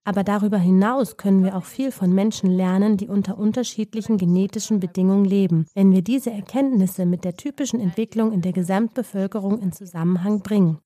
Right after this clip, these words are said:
Also die Finanzierung ist ein Problem. Aber ich weiß auch, wie beschäftigt Eltern und Schulen sind. Damit wir forschen können, müssen wir Zugang zu Teilnehmern erhalten.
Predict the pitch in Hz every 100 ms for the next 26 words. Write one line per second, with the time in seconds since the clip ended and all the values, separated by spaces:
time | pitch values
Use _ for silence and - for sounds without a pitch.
0 | - 214 196 180 175 196 180 170 262 277
1 | 247 220 214 214 - 196 185 170 170 -
2 | 214 220 202 214 202 - 240 220 190 202
3 | 220 247 233 214 208 - 247 220 196 208
4 | 226 226 190 185 - 220 202 175 165 170
5 | - 196 190 185 190 - 202 190 190 -
6 | 208 214 214 202 202 233 202 190 - 233
7 | 240 226 - - - 190 185 196 196 202
8 | 220 190 214 196 185 170